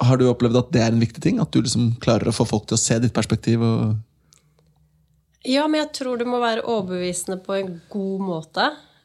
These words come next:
Speaker 1: Hva er det da?
Speaker 2: Eh, fordi hvis det der å gå inn i sånn overbevisningsmod med litt sånn der generale, det, det liker ikke jeg så veldig godt i hvert fall, personlig,
Speaker 1: Nei.
Speaker 2: når andre, eh, og sånn kan det jo ofte bli litt presset situasjoner.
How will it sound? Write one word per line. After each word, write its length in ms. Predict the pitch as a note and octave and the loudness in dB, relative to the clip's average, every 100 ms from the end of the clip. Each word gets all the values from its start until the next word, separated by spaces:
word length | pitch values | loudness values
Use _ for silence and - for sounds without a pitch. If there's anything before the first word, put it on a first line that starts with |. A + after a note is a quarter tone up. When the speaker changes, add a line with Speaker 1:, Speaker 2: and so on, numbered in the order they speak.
| - | -8
Speaker 1:
Hva 220 | G3+ A#2+ | 0 2
er 40 | A2+ | 4
det 140 | G#2 | 2
da? 80 | A#2+ - | 2 0
Speaker 2:
Eh, 60 | F#3 - - _ _ _ _ _ _ - | -6 -12 -20 _ _ _ _ _ _ -16
fordi 520 | - A3 G#3+ G#3+ G#3+ - _ - | -6 -4 -2 -2 -4 -8 _ -12
hvis 920 | G#3 A3 G3 - - - - - - - _ _ - _ _ _ _ _ - - | -2 0 0 -4 -6 -6 -4 -6 -8 -14 _ _ -20 _ _ _ _ _ -16 -8
det 140 | A#3+ | -4
der 180 | B3 A#3 A#3+ | -2 0 0
å 80 | A3+ | 0
gå 240 | A3 A3 | 0 2
inn 120 | A3 | 0
i 40 | G#3+ | -2
sånn 220 | G#3+ G#3 | -2 -2
overbevisningsmod 1000 | A3 F#3+ F#3 F3 E3+ F3+ F3+ F#3+ F#3 F#3 | -2 -2 -4 -6 -6 -6 -4 -4 -2 -2
med 120 | G3 | -2
litt 140 | G3+ G3 | -4 -6
sånn 140 | F#3+ | -4
der 240 | F3+ F3 E3+ | -2 -2 -4
generale, 1160 | F3 F3+ F3+ E3 E3 E3 E3 E3 E3 E3+ E3+ F3 - - | -2 0 0 0 -2 -2 0 0 0 0 0 -4 -12 -20
det, 300 | - G3+ G#3 | -6 -2 0
det 140 | A3 A3 | 2 2
liker 220 | G3+ G3 | 2 -2
ikke 140 | G3 C#4 | -4 -4
jeg 160 | E3+ D#3+ | -4 -4
så 140 | F3 | -4
veldig 180 | E3+ F3 | -4 -2
godt 180 | F3+ F#3+ | -2 -2
i 40 | |
hvert 100 | F#3 | 0
fall, 180 | C4+ D#4+ | 2 2
personlig, 420 | - - C3+ F3 | 2 4 4 2
Speaker 1:
Nei. 0 | |
Speaker 2:
når 160 | A3+ G#3 | 2 2
andre, 240 | F3+ F#3 F3+ F3+ F3 F3+ F3+ G3 | 0 -2 -2 0 0 0 -2 -4
eh, 440 | F#3+ F#3+ F#3+ F#3 F#3+ - | -8 -8 -6 -6 -8 -8
og 80 | |
sånn 160 | G3+ G#3 | -4 -2
kan 140 | G#3+ | 0
det 80 | F#3+ | 0
jo 40 | F#3 | -2
ofte 140 | F#3+ | -4
bli 180 | F3+ F3 | -4 -2
litt 200 | F3 F3+ | -4 -4
presset 260 | F#3+ E3 | -6 -6
situasjoner. 640 | E3 E3+ F3 F3 F3 B3 | -8 -6 -4 -2 2 2